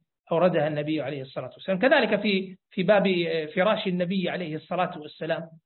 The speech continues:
لأن ذكر الترمذي حاجيات النبي عليه الصلاة والسلام، ومنها فراشه صلوات ربي وسلامه عليه. فيذكر مثلًا في المقدمة الشيخ عبد الرزاق يذكر ملخص،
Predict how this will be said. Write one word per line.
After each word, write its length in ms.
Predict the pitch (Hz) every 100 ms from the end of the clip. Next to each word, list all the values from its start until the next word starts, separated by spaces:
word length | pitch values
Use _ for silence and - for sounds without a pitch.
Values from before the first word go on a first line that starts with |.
| _ 175
لأن 460 | 170 185 180 185 _ _ 240
ذكر 320 | 240 202 185 180 165 156 165
الترمذي 580 | 165 214 196 196 202 180
حاجيات 600 | - 190 185 208 240 208
النبي 280 | 185 185 160
عليه 80 | 156
الصلاة 140 | 156
والسلام، 260 | - 165 175
ومنها 500 | 254 226 262 294 - _ _ 226
فراشه 540 | 233 202 196 135 123 _ _ _
صلوات 400 | 170 180 175 180
ربي 320 | 190 151 151
وسلامه 600 | 139 - 143 131 127 123
عليه. 180 | 120 - _ _ _ -
فيذكر 880 | 240 247 254 233 277 311 - 226
مثلًا 540 | 226 214 190 196 196 196 _ -
في 100 | 180
المقدمة 720 | 175 185 220 175 156 170 160
الشيخ 320 | - 170 -
عبد 100 | 151
الرزاق 540 | 147 156 147 202 214 - _ _ 226
يذكر 460 | 277 277 269 233
ملخص، 800 | 196 202 269 - - 160 - _